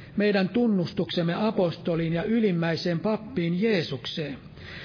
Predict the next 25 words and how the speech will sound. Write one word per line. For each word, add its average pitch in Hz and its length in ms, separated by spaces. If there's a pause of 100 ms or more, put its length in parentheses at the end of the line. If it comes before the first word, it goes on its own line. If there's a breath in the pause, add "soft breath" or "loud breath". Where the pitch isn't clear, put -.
(240 loud breath)
Eli 180 460
nyt 226 180
meidän 190 280
tulisi 190 280
kiinnittää 196 540
mielemme 185 420
Jeesukseen. 175 800
Hän 196 180
on 190 100
kaikessa 202 460
ollut 175 160
kiusattu, 175 800 (240 loud breath)
hän 196 180
on 185 120
voittanut 180 680
sielun 180 360
vihollisen, 165 680 (400 loud breath)
niin 175 240 (140)
sitten 202 420
sanotaan, 180 480
että 165 140
"sen 208 280
tähden 170 280
kiinnittäkää 165 720
mielemme 151 640